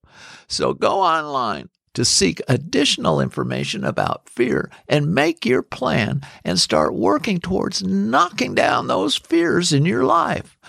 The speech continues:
I know you're gonna be successful. Just keep at it. Well, that's all I've got. So until next time, God bless and be a happy enchilada.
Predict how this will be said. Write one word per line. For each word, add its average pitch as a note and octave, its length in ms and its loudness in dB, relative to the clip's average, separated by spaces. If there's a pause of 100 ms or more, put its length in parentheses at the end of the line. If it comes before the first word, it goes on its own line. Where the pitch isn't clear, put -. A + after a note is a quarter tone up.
(200)
I A#3 240 2
know D#3+ 340 2
you're F#2 200 0
gonna D2 280 -4
be C2+ 220 -2
successful. - 1000 -2 (200)
Just - 400 0
keep - 300 0
at - 280 -2
it. - 140 -12 (320)
Well, A#2 440 0 (440)
that's - 480 -2
all - 260 0
I've - 360 0
got. - 460 0
So - 400 0 (360)
until C3+ 640 2
next B2 380 0
time, F2+ 360 -8 (340)
God G3+ 360 0
bless G2 600 0
and F#2+ 300 -6 (120)
be - 320 2 (220)
a B3 160 0
happy - 540 -8
enchilada. F2 760 -2